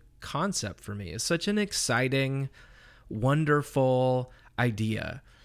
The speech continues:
And I started reading all those stories about what God had done in the past, and it raised my hopes and my expectant-, expectancy and my excitement and my longing. And I, you know, I started praying with anticipation and telling other people about this vision for revival that God had put in my heart. It was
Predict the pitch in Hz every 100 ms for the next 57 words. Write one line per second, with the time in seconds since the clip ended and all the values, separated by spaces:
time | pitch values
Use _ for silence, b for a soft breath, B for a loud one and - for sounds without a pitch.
0 | b 135 147 - 165 151 135 147 147 139
1 | 135 135 123 - 190 185 170 151 127 127
2 | 123 120 113 120 127 117 110 - 160 160
3 | 160 160 - 127 117 - 123 131 139 151
4 | 156 - 120 113 123 156 165 - - 127
5 | 117 117 113 - 127 - - - 156 170
6 | - 175 170 - - 147 - - 156 160
7 | 175 165 - 165 160 143 131 127 120 -
8 | - 156 165 - 156 151 143 120 117 135
9 | 160 165 170 160 156 135 123 123 B B
10 | B B B B 135 143 113 165 151 139
11 | 147 - 147 127 123 - 185 190 190 190
12 | 185 185 180 175 175 165 180 165 156 160
13 | 170 175 180 165 143 156 165 170 170 165
14 | 165 165 160 156 151 143 135 127 127 156
15 | 156 165 156 135 117 127 147 156 151 151
16 | 139 117 127 123 135 123 - 143 123 117
17 | 113 147 143 156